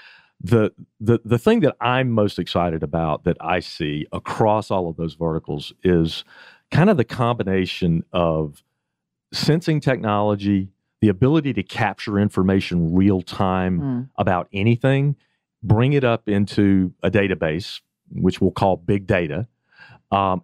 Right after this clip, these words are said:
Speaker 1: and then the explosion of analytics and algorithms that are designed to mine that data and really provide predictive information and anticipating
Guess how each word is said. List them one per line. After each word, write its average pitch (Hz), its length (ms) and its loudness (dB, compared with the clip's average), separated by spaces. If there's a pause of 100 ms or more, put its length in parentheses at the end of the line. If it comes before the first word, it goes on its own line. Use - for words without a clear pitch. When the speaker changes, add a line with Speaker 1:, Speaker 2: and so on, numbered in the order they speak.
Speaker 1:
and 110 220 0
then 127 520 2 (180)
the 101 140 2
explosion 107 1080 2 (300)
of 90 320 0
analytics 117 560 0
and 87 80 -2
algorithms 87 880 0
that 92 160 2
are 87 80 2
designed 87 840 -4 (440)
to 107 80 0
mine 98 460 2
that 95 240 -4
data 87 420 2 (640)
and 110 180 4
really 131 300 4
provide 95 840 -2 (1160)
predictive 120 680 2 (220)
information 98 920 2
and 95 240 0
anticipating 95 1160 0